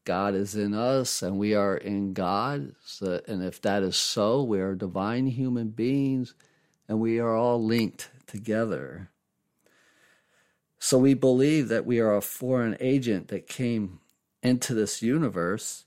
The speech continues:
and therefore we feel like we have to conquer nature as it is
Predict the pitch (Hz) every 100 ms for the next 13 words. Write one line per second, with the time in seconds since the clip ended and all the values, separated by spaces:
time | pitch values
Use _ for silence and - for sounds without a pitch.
0 | _ _ _ _ _ _ _ _ - 120
1 | 131 143 143 123 123 123 107 98 113 120
2 | 110 - - 165 170 113 - 104 127 110
3 | 110 - 120 123 123 107 104 123 147 143
4 | 107 104 110 107 107 104 - - -